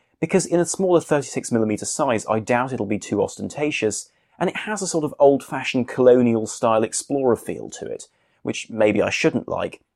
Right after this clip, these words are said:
but I do rather like the association which is inevitable with Rolex, especially with the Anglophile nature of its name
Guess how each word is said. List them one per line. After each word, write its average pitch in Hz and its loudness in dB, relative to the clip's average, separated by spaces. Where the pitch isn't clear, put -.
but - 2
I 156 6
do 175 2
rather 120 4
like 104 2
the 110 0
association 113 0
which - -6
is 123 -2
inevitable 123 -2
with 98 -6
Rolex, 110 2
especially - 2
with 104 0
the 113 -2
Anglophile 101 0
nature 95 -4
of 92 -8
its - -6
name 101 -2